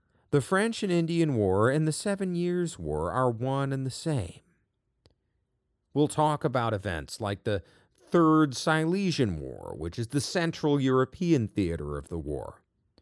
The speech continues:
The Indian War is called the Third Carnatic War or the Bengal War, depending on which part of India you're in, and the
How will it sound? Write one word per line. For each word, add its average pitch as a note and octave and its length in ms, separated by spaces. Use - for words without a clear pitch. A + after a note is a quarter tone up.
The C#3 200
Indian E3 640
War E2+ 400
is C#3 240
called C3 380
the B2+ 160
Third C#3+ 540
Carnatic D3 760
War F2+ 400
or C#3+ 160
the D#3 100
Bengal D3 520
War, C#2+ 340
depending C#3+ 540
on B2+ 180
which A#2+ 280
part A2 220
of A2+ 120
India G2 400
you're A#2 280
in, F2 360
and E2+ 180
the G#2+ 180